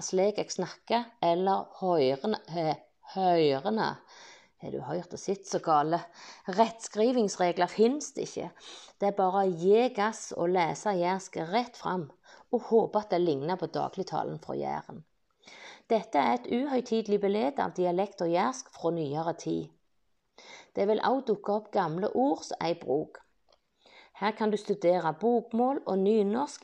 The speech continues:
i de to midterste kolonnene, som viser hvordan de bukter seg fremover og fletter seg i hoper, linje for linje. Du kan også glutte på engelske ord om du føler for det.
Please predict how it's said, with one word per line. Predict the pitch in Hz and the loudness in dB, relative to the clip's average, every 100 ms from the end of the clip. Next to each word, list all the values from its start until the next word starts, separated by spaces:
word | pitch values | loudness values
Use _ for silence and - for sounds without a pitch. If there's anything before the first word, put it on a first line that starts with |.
| - | -2
i | 196 | 0
de | 190 | 0
to | 190 240 247 | 0 0 2
midterste | 202 208 - 208 - | 0 -2 -4 -6 -6
kolonnene, | 190 185 165 151 147 196 247 254 - - - | -4 0 0 0 -2 -4 -4 -8 -20 -20 -18
som | - 240 | 0 2
viser | 226 208 190 254 | 2 0 0 -2
hvordan | 233 220 | -2 -2
de | 233 - | -4 -2
bukter | 269 - - - | -2 -4 -16 -8
seg | - - | -4 -4
fremover | - 196 220 220 151 139 | -2 -2 0 0 0 -2
og | - | -2
fletter | 208 170 - - | -2 -2 -4 -12
seg | - 190 | -8 -6
i | 160 | -4
hoper, | 151 - - 160 156 _ _ - - - _ | -6 -6 -6 -6 -8 _ _ -20 -20 -20 _
linje | 220 254 156 139 208 | 2 2 2 2 0
for | 202 170 | 0 0
linje. | 156 135 151 160 156 _ _ _ _ _ _ _ _ _ - - _ | -2 -2 -4 -6 -8 _ _ _ _ _ _ _ _ _ -20 -20 _
Du | - 185 | -4 0
kan | 190 | 0
også | - 214 262 | 2 0 2
glutte | 214 170 - 226 226 | 0 0 0 0 0
på | - | 0
engelske | 175 226 247 226 - - | 0 2 2 -2 -4 0
ord | 254 339 - - - - - - | 0 0 -4 -14 -20 -20 -6 0
om | 202 | 2
du | 185 | 0
føler | - - 82 160 | 0 -2 -2 -6
for | - - | -6 -6
det. | - - | -10 -14